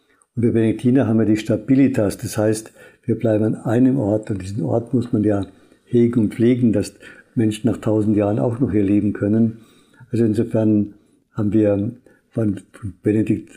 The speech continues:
spricht ja auch eben von Achtsamkeit, Umgang mit den Menschen. Und deswegen haben wir hier, wir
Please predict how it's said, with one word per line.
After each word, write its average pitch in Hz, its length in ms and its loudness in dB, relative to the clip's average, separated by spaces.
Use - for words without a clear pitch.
spricht - 520 -6
ja 127 80 2
auch 113 120 2
eben 110 220 4
von 98 340 0
Achtsamkeit, 110 840 -2
Umgang 117 380 0
mit 107 180 -2
den 101 360 -2
Menschen. 110 640 0
Und 110 60 -4
deswegen 104 320 0
haben 104 120 0
wir 104 80 2
hier, 101 460 0
wir 104 140 -4